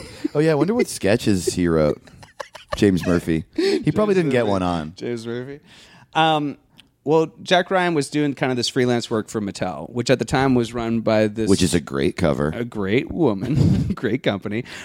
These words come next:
Speaker 2: run by Ruth Handler and her husband, Elliot.
Speaker 1: Okay.
Speaker 2: Uh, and they were a pretty simple toy company at first. Like, all the basics of toys were, like, a toy guitar, a toy drum set, or, like, a
Speaker 1: Sure.
Speaker 2: rocking horse or some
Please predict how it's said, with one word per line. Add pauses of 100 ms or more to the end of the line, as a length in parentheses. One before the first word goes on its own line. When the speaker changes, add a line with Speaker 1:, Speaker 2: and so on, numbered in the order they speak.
(160)
Speaker 2:
run
by
Ruth
Handler
and
her
husband,
Elliot. (420)
Speaker 1:
Okay.
Speaker 2:
Uh,
and
they
were
a
pretty
simple
toy
company
at
first.
Like, (560)
all
the
basics
of
toys
were,
like,
a
toy
guitar,
a
toy
drum
set,
or,
like,
a
Speaker 1:
Sure.
Speaker 2:
rocking
horse
or
some